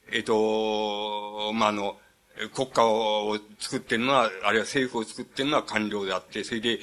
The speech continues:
労働者は肉体労働をやってるっていう、そういう、あの、国家であっても、あの、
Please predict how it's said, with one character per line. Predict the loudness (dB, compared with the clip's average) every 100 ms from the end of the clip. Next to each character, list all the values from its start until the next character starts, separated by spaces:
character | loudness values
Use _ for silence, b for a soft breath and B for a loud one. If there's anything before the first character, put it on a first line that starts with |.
| B B -2
労 | 0
働 | 0 -2
者 | 2
は | 4 4 2 4 6 4 B B -12
肉 | -10 2
体 | 4
労 | 4 0
働 | -2
を | -4
や |
っ | -4
て | -6
る | -8
っ | -10 -14
て |
い | -12 -10 -10 -8
う、 | -10 B B
そ | -4 2 4
う |
い | 4 2
う、 | -2 b b b -6
あ | -4
の、 | 0 0 0 -2 -6
国 | -12
家 | -4 -2
で | 0
あ |
っ | -2
て | -4
も、 | -6 -4
あ | -4
の、 | -6